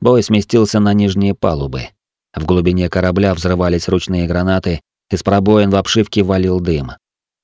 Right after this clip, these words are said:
Где-то глухо застучала картечница. Но тут же стихло,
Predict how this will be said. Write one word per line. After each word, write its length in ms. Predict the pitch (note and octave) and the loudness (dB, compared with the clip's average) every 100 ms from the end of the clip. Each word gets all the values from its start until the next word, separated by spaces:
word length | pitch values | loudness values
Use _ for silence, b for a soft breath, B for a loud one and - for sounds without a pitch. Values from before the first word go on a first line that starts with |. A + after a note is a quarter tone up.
| _ - | _ -4
Где-то 400 | F2+ G#2 A2+ A2 | 0 2 2 2
глухо 360 | G#2+ A#2+ A2+ G#2+ | 2 2 2 0
застучала 560 | G#2 - G2+ G#2+ G2+ | 0 0 0 0 0
картечница. 800 | - G2+ - F2 - D2 - B1+ - _ _ _ _ _ - | -2 -4 -2 -4 -6 -10 -10 -12 -14 _ _ _ _ _ -12
Но 180 | G#2+ A2 | -8 -2
тут 240 | C3 B2 | 0 2
же 140 | G#2+ | 0
стихло, 560 | A#2 - G2+ - C#2+ B1+ | -2 -2 -2 -2 -6 -8